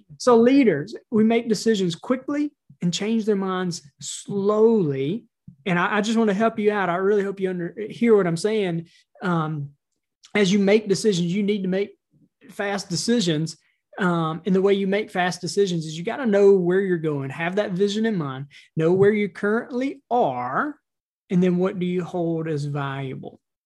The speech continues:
So managers, they make decisions based on wanting to keep everybody happy, right? You got, you, you got, got to keep everybody happy. Uh, so what they do is they take a census and they make decisions based on the majority vote.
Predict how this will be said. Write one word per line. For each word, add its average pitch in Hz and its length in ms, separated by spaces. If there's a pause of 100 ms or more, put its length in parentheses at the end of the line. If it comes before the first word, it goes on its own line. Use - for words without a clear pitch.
(280)
So 170 280 (240)
managers, 208 540
they 202 120
make 208 240
decisions 190 480
based 190 320
on 175 200
wanting 185 360
to 160 60
keep 185 260
everybody 160 400
happy, 131 460 (600)
right? 165 340 (1500)
You 160 100
got, 196 160
you, 226 600
you 240 240
got, 214 300
got 208 100
to 214 60
keep 240 200
everybody 226 280
happy. 185 500 (760)
Uh, 262 280
so 220 160
what 233 160
they 220 100
do 240 120
is 226 180
they 202 100
take 240 240
a 196 60
census 254 480
and 185 120
they 185 120
make 202 240
decisions 185 480
based 190 260
on 175 140
the 170 40
majority 165 520
vote. 156 260